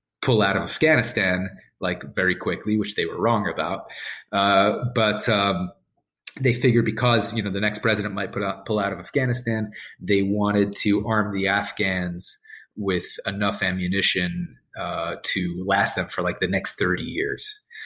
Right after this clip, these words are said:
And, uh, so they put this together, this request for proposal, um, for a, uh, for a truly enormous amount of munitions. And it wasn't just, like, ammunition, like, for small arms. It was also, like,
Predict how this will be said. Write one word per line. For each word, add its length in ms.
And, 540
uh, 320
so 280
they 380
put 240
this 340
together, 440
this 220
request 360
for 140
proposal, 760
um, 640
for 960
a, 280
uh, 300
for 220
a 200
truly 480
enormous 600
amount 360
of 120
munitions. 600
And 80
it 40
wasn't 260
just, 260
like, 280
ammunition, 640
like, 180
for 80
small 400
arms. 320
It 40
was 180
also, 260
like, 300